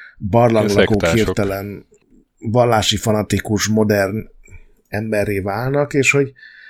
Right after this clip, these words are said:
Speaker 1: démonokat láttak előjönni a barlangból, odamész a barlanghoz,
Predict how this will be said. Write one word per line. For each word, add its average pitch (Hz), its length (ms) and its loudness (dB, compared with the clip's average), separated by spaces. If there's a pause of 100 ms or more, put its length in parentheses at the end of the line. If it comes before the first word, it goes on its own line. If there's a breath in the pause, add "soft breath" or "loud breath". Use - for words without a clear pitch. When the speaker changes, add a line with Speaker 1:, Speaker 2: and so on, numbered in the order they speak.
(340 loud breath)
Speaker 1:
démonokat 123 800 2
láttak 104 440 -2
előjönni 113 540 -2
a 92 80 -6
barlangból, 147 1000 0 (400)
odamész 120 540 2
a 90 140 -6
barlanghoz, 123 960 0